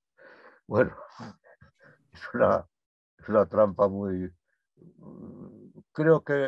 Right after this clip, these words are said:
en ver-, en parte creo que era verdad, en parte puede ser una anécdota que retrata todo eso. Pero es que lo-, es que los partidos aquí están tara-, aquí hay una tara muy importante en España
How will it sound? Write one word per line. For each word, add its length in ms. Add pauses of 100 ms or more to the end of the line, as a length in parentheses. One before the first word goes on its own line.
(180)
en 120
ver-, 280
en 200
parte 360
creo 240
que 80
era 140
verdad, 320
en 80
parte 280
puede 200
ser 80
una 140
anécdota 500
que 80
retrata 480
todo 260
eso. 320 (800)
Pero 540 (180)
es 160
que 320
lo-, 240 (440)
es 100
que 100
los 140
partidos 420
aquí 220
están 280
tara-, 320 (360)
aquí 240
hay 120
una 240
tara 300
muy 240
importante 640
en 80
España 600